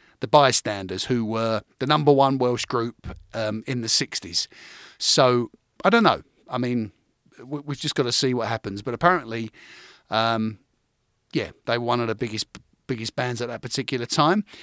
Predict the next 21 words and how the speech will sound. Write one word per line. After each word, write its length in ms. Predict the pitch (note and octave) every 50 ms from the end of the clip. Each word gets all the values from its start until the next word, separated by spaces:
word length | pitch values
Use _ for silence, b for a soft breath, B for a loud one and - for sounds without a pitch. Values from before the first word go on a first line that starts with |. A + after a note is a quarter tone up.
| B B B
In 120 | - D3
nineteen 240 | D#3 E3 E3+ E3 D#3+
sixty-five, 580 | D3 - F3 D3 - D#3+ C#3+ - D#3 D#3 D#3 C#3+
there 60 | D3
was 100 | D3 C3+
a 40 | C3+
band 240 | - C#3+ C#3 C#3 C3+
in 100 | B2+ A#2+
Cardiff 420 | - F3 F3 F3 E3+ E3 D#3+ -
called 200 | - D#3 C3+ B2
the 120 | - B2
Outcasts, 1160 | B2 D3 D#3 C#3+ - - - - D#3 D3+ D#3+ E3 - - - - - - - - - - - - B B B B B B B B B B B B B B B -
um, 600 | - C3 C3 C3 C3 C3 B2+ B2+ B2+ B2+ A#2+ - - _ _ _ _ -
who 240 | - C#3 C#3+ C3+ C3
were 460 | B2 B2+ B2+ B2+ B2+ B2 B2 B2 A#2+
playing 580 | - - - C3 B2+ B2+ B2 A#2+ A#2 A#2+ A#2+ G#2 - _ _ _
places 380 | - C#3+ C3 C3 - C3+ B2 B2
like 140 | B2+ A#2+
the 60 | - -
Checkmate 540 | - - F3 D3 - C3+ C3+ B2+ B2+ -
Club, 340 | - - C#3+ B2+ B2+ C#3+ -